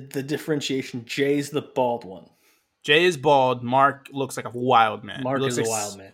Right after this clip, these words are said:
Speaker 2: he looks like someone straight out of Duck Dynasty.
Speaker 1: Mark looked a little like Trevor from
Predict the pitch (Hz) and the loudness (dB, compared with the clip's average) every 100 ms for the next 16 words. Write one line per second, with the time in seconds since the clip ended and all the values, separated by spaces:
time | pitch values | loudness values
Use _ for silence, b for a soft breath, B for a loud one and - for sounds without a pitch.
0 | _ 156 170 185 - 160 139 - 165 147 | _ -2 0 -2 -4 -4 -4 -4 2 4
1 | 139 131 117 110 - 104 107 - - 127 | 4 2 0 -6 -4 -6 -6 -12 -4 2
2 | 156 160 147 147 131 135 143 131 123 120 | 2 2 0 0 0 0 2 0 -2 -6
3 | - 123 117 110 104 - 110 101 98 110 | -6 -2 -2 -2 -4 -6 -8 -6 -8 -14